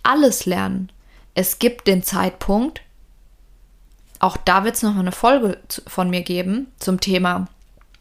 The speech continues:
Selbstmachen oder, äh, Outsourcing. Es gibt bestimmte Themen, da macht es keinen Sinn, die selbst zu machen. Da macht's keinen Sinn, dir selbst die Expertise aufzubauen.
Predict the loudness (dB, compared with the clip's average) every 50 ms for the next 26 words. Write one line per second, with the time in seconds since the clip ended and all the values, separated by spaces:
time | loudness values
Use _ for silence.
0 | -18 _ -12 -10 -8 -4 0 2 4 4 4 2 -2 -2 2 2 2 2 2 2
1 | -2 -2 -2 -2 -2 0 0 0 -2 -2 -4 -4 -4 -2 -2 -2 -2 -2 2 4
2 | 4 4 2 -2 -4 -2 -2 -2 -2 -2 -4 -4 -4 -6 -8 -12 -20 -20 -20 -20
3 | -20 -20 -20 -20 -20 -20 -20 -20 -20 -10 -4 -2 0 0 0 2 2 2 2 2
4 | -2 0 0 2 2 2 2 2 0 0 0 0 -2 -2 -2 -4 -2 0 2 2
5 | 2 2 0 -2 -2 -6 -8 -14 -20 -20 _ _ _ -20 -20 -20 -20 -20 _ _
6 | _ _ 0 2 2 4 4 4 2 2 0 -4 -6 -6 -6 -6 -6 -6 -4 -4
7 | -2 -2 0 0 0 -2 0 2 2 2 2 0 -4 -4 -4 -4 -4 -4 -4 -4
8 | -4 -4 -4 -4 -4 -4 -6 -6 -6 -6 -8 -8 -8 -12 _ _ _ _ -12 -4
9 | -2 0 2 2 2 0 0 -6 -10 -8 -4 -2 -2 -2 0 0 0 0 2 4
10 | 4 4 4 4 2 0 0 -2 -6 -8 -6 -6 -6 -6 -6 -8 -8 -8 -8 -8
11 | -6 -4 -4 -4 -4 -6 -6 -8 -8 -8 -8 -10 -8 -6 -4 -4 -4 -4 -6 -8